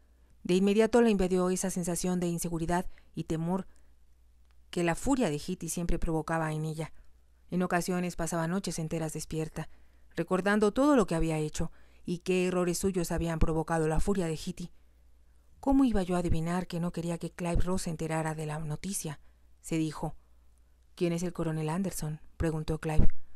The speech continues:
Su voz tranquila pareció romper la tensión que se había establecido entre las dos mujeres.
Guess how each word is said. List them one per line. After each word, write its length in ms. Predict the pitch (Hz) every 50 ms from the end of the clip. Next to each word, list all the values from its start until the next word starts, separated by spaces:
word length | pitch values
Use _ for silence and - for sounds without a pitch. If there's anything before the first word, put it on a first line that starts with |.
| - - - - - - - - - - - - - -
Su 120 | - -
voz 160 | 226 - - -
tranquila 460 | 302 320 311 233 - 226 214 208 190
pareció 340 | - 180 170 165 - 180 170
romper 320 | 170 170 165 - 170 160
la 120 | 160 160
tensión 540 | - 160 156 151 - 180 185 208 220 208 185
que 200 | - - 170 160
se 120 | - - 160
había 280 | 156 160 160 165 160
establecido 560 | 156 - 170 160 160 160 156 - 180 170 160
entre 220 | 160 156 - 170 156
las 160 | 151 151 151
dos 160 | - 160 160
mujeres. 420 | 165 156 - - 160 160 156 -